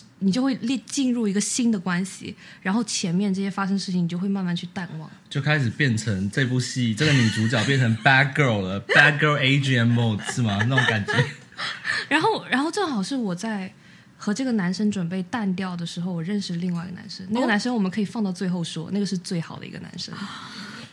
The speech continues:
Speaker 2: 哇。
Speaker 3: 好，那等一下，
Speaker 2: 所以各位
Speaker 3: 等一下。
Speaker 2: 听众要听到最后才有好的事情哦，<laughs> 我们先聊坏的。所以在，就直接切入了吧，就是这段时间也是打滚了多年嘛。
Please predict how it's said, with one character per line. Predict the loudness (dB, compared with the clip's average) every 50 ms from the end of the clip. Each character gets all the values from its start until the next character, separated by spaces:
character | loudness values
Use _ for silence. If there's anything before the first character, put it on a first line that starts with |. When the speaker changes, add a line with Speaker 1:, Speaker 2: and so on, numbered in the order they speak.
| -20 -12 -6 -4 0 2 2 2
Speaker 2:
哇。 | 4 4 4 4 4 4 4 4 4 4 2
Speaker 3:
好， | 2 0 -2 -4 -4 -4 -2 -2
那 | -2 -2 -2
等 | -2 -2 -2
一 | -2 0
下， | 0 2
Speaker 2:
所 | 2 2
以 |
各 | 4 4 4
位 |
Speaker 3:
等 | 4 4
一 |
下。 | 4
Speaker 2:
听 | 4 2 2 2
众 | 2 2
要 | 2 2 2
听 | 2 2 2
到 | 2 2
最 | 2 2 2
后 | 2 2 2
才 | 2 2 2
有 | 2 2
好 | 0 0 -2 0 0 0
的 | -2 -2 -4
事 | -2 -2 -4 -4
情 | -4 -2 -2 0 0 0
哦， | 0 0 0 0 0 0
<laughs> |
我 | 0
们 | 0 0 0
先 | 0 0 0 2
聊 | 2 2 0
坏 | 0 0 0 0 0 0 -2
的。 | -6 -8 -10 -12 -16 -20 -20 -18 -8 -2
所 | 2 4
以 | 4 4 2 0 -2
在， | -2 -2 0 2 4 4 2 0 -2 -4 -8 -14 -8
就 | -4 -2 -2 -2 -4 -6 -10 -18 -20 -20 -14 -8
直 | -4 0
接 | 0 0 0
切 | 0 2 2
入 | 2 2 2 0
了 | 0
吧， | -2 -4 -4
就 | -4 -4 -2
是 | 0 0 0 0 0 -2 -2
这 | -2 0
段 | 2 2 0 0
时 | 0 -2 -2
间 | -2 -2 -2 -2 -2 -4 -6 -10 -18 -20 -20 -20 -20 -20 -20 -20 -20 -12 -6
也 | -4 -2
是 | -2 0 0 0 0 -2
打 | -2 -2 -2 -2 0
滚 | 0 0 -2 -2
了 | -4
多 | -4 -2 -2 0 0
年 | -2 -2 -6
嘛。 | -10 -14 -16